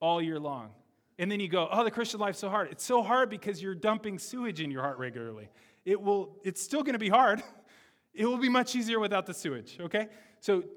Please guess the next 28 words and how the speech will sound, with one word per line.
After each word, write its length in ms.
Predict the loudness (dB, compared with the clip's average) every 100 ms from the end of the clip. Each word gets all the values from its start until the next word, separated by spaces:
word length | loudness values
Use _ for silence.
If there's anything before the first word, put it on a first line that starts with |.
| -8
what, 320 | 0 0 -2
cut 240 | 2 2 2
those 260 | -4 -4
things. 360 | -8 -10 -12 -18 _ _
What 260 | 2 2
spiritual 540 | 2 -8 -4 -4 -2 -4
disciplines 640 | -2 -4 -4 -8 -8 -8
are 60 | -10
you 100 | -8
gonna 180 | -10 -8
add? 200 | -10 -4
How 140 | 0
are 60 | 0
you 120 | -2
gonna 180 | -4 -6
take 300 | -4 -4 -4
in 100 | -10
Scripture? 340 | -8 -8 -6
How 20 |
are 40 | -6
you 60 |
gonna 120 | -6
memorize 540 | -8 -4 -4 -4 -8 -8
Scripture 380 | -10 -10 -10 -10
and 120 | -12
soak 360 | -6 -4 -4
in 80 | -6
Scripture? 340 | -10 -10 -10